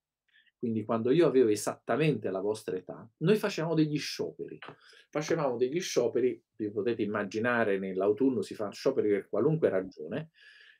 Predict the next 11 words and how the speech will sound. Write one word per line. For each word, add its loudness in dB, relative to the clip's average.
eh, 2
e 8
quegli 6
scioperi 2
che 0
ricordo 4
dell'epoca 0
erano 0
gli -6
scioperi -6
perché 4